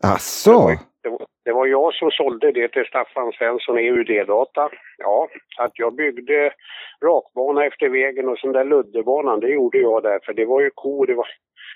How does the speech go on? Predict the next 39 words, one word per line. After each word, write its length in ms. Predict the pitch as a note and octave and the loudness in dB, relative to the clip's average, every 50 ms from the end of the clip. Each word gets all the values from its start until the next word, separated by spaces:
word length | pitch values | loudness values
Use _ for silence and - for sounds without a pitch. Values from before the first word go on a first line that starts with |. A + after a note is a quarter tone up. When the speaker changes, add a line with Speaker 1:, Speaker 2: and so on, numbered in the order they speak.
| - _ _ | -20 _ _
Speaker 2:
och, 420 | - A#2 A#2+ A#2+ C3 - - A#2+ A#2+ | -2 0 0 0 0 0 0 2 2
och 120 | A#2+ A2+ | 2 2
allting. 440 | A2 A2 - - - G#2+ G2+ G2+ G2 | 0 -2 -6 -8 -6 -6 -6 -6 -6
Så 140 | - - A2 | -4 -4 -4
att, 240 | G#2+ - _ _ - | -4 -4 _ _ -2
eh, 160 | A#2 G#2+ G#2 G2+ - - - _ _ _ _ _ _ _ _ _ _ _ - - _ - | -2 0 -2 -4 -6 -14 -20 _ _ _ _ _ _ _ _ _ _ _ -14 -14 _ -10
där 180 | - C#3+ D3 D#3 | -4 -2 -2 0
bodde 260 | D#3+ E3+ F3 D#3 E3+ | 2 2 2 4 4
jag, 160 | E3+ E3 D3+ | 2 2 2
där 120 | C#3 D3 E3 | 0 -2 -2
bodde 260 | F3 F3+ F3 D#3 E3 | 0 -4 -4 -2 0
jag 200 | D#3+ D#3+ D#3 D#3+ | 0 2 0 0
i 20 | |
fjorton 380 | C#3 D#3 D3 C3+ - - D#3 D3 | 0 -2 -4 -4 -2 0 2 2
år 280 | C#3 B2+ C3+ C#3+ C#3 C3 | 4 4 4 2 2 0
utan 220 | A#2+ - A#2+ B2 | -2 -2 -2 -2
att 80 | C3 B2 | 0 0
gå 140 | C3+ C3+ | 0 -2
konkurs, 560 | - - C#3+ B2+ - - A#2+ C3 C3 - - - | 0 0 -2 -2 0 -2 -2 -2 -2 -4 -6 -4
sa 120 | C3+ B2 A#2+ | -2 0 0
jag 120 | A#2 A2+ | 0 0
och 80 | A2 - | -2 -4
skojade, 520 | - - G#2+ G2+ G2+ G#2+ A2 G#2+ G#2+ G#2+ - | -4 -2 -2 0 0 0 0 0 -2 -4 -6
för 80 | - - - A2 | -6 -6 -4 -2
det 60 | A2+ | -2
gick 200 | A2+ - - - | -2 -4 -4 -4
lite 300 | B2+ A2+ A#2 A#2+ - - | -2 -2 -2 -2 0 -2
illa 260 | A2+ G#2+ G#2+ A#2 A2+ | -4 -2 -2 -2 -2
för 100 | - A2+ | -2 -2
Staffan. 480 | G2+ G2 G#2+ G2+ - - - G#2+ G2+ G#2+ - | -2 -2 -2 -2 -4 -4 -6 -6 -6 -6 -8
Speaker 1:
<laughs> 40 | _ - - - - - G#3+ G#3+ - - - - | _ -20 -20 -6 4 6 6 6 6 2 -6 -8
Speaker 2:
Eh, 120 | - A2+ A2 | -6 -4 -4
han 140 | B2+ B2+ | -2 -2
hade, 240 | B2 B2 A#2+ A#2+ - - | -2 -2 -2 -4 -8 -10
hade 300 | - B2+ C3+ C3 B2+ C3 | -6 -6 -6 -4 -4 -6
lite 260 | B2+ B2+ B2 - B2 | -6 -6 -6 -6 -8
för 80 | A2+ A#2+ | -8 -8
stora 320 | - - A2+ A2 A2 A2+ | -6 -4 -4 -2 0 0
ambitioner. 720 | A2+ A2 A2 G#2+ G2+ - A#2 A2 A2 A2 G2+ F#2+ F#2 F2+ | 0 0 -2 -6 -6 -6 -6 -6 -4 -2 -2 -2 -2 -4